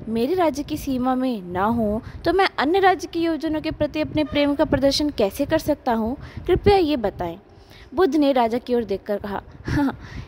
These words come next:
एक राष्ट्र की समृद्धि और सुरक्षा दूसरे राष्ट्रों की निर्भरता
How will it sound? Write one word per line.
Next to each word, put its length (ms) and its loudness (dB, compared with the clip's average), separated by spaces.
एक 360 4
राष्ट्र 340 2
की 100 -8
समृद्धि 600 -6
और 120 2
सुरक्षा 540 2
दूसरे 460 -8
राष्ट्रों 360 0
की 120 -2
निर्भरता 600 -2